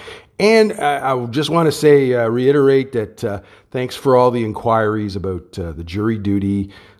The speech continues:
Uh, but I am back, and I'm not gonna be on jury duty again <laughs> anytime soon, I hope.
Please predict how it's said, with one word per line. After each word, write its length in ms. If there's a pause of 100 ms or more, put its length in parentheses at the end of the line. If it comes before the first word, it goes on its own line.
Uh, 280
but 280
I 180
am 340
back, 580 (320)
and 460
I'm 320
not 200
gonna 160
be 300
on 140
jury 220
duty 260
again 380
<laughs> 60
anytime 540
soon, 500 (320)
I 220
hope. 560